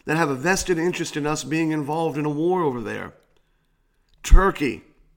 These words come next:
Saudi Arabia, certain elements of isis, even certain elements within our own government. It is an amazing thing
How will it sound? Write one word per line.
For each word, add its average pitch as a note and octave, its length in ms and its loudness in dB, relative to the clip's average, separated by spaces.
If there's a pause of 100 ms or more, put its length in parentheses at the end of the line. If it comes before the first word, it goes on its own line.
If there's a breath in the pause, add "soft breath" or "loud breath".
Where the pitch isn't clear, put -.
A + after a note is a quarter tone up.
(480)
Saudi D#3+ 380 2
Arabia, D#3+ 600 0 (1000)
certain E3+ 340 -2
elements D#3+ 480 0
of E3 100 -2
isis, D#3 760 -4 (1500)
even F#3 300 2
certain D#3+ 320 -2
elements D#3+ 380 0
within D3+ 200 0
our D#3+ 140 0
own D#3+ 200 -2
government. E3+ 520 -4 (2250)
It E3 100 2
is D#3 140 4
an D#3 80 0
amazing F3+ 480 2
thing F#3+ 500 -4